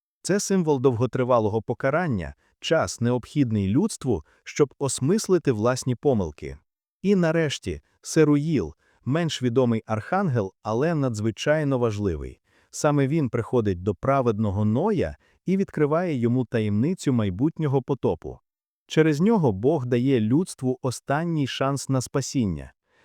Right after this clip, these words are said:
Ця сцена у книзі Еноха не просто кара, а очищення,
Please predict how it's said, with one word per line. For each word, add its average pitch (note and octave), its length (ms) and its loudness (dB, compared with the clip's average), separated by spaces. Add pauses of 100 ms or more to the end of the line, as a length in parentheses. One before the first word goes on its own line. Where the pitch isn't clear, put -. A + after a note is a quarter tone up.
(180)
Ця A3+ 200 4
сцена F3 500 0
у G2+ 120 -8
книзі C3 480 0
Еноха B2+ 520 -2 (360)
не D#3 180 4
просто A3 520 2
кара, B2 460 -2 (420)
а C#3+ 200 0
очищення, C3 880 -4